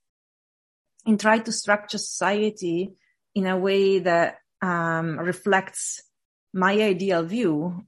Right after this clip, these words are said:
I may actually cause harm, um, because I am addressing people who behave differently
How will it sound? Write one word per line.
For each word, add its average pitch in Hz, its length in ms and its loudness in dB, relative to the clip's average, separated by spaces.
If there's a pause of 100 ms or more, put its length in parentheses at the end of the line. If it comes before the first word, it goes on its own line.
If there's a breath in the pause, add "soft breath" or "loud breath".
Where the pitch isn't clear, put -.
(100)
I 185 60 0
may 190 160 4
actually 190 280 2
cause 170 340 2
harm, 165 580 2 (840)
um, 170 500 2 (140)
because 190 760 4 (300)
I 190 140 2 (160)
am 180 480 0 (1160)
addressing 185 1000 2 (960)
people 202 680 2
who 202 80 -2
behave 180 680 4
differently 165 760 -2